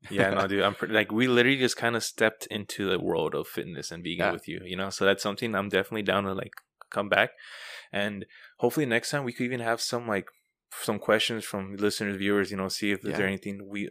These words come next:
Speaker 2: like, we miss or we, they would like an elaboration on, you know?
Speaker 1: Yeah.
Speaker 2: So that's something that, like, people can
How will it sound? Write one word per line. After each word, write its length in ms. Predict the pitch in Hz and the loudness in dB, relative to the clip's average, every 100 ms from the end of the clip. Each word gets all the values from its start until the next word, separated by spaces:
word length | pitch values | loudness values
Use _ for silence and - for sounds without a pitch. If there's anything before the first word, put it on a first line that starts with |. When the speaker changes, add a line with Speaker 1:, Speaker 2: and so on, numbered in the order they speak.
| 85 85 | -10 -8
Speaker 2:
like, 200 | 92 - | -8 -8
we 180 | 95 101 | -8 -6
miss 340 | 92 95 - 98 | -4 -4 -4 -6
or 80 | |
we, 180 | 95 95 90 | -8 -8 -8
they 180 | - 95 | -4 -2
would 120 | 95 | 0
like 200 | 92 87 | -2 -4
an 80 | 87 | -4
elaboration 500 | 90 85 85 90 113 | -2 0 -2 -2 -2
on, 180 | 120 147 - | -2 -4 -10
you 80 | 90 | -6
know? 100 | 110 | -2
Speaker 1:
Yeah. 80 | - | 0
Speaker 2:
So 140 | 110 | 2
that's 180 | 104 - | 2 2
something 320 | 104 - 110 | -4 -4 -2
that, 120 | 101 90 | 0 2
like, 180 | 85 - | 0 -4
people 200 | 101 95 | -6 -6
can 220 | 95 | -8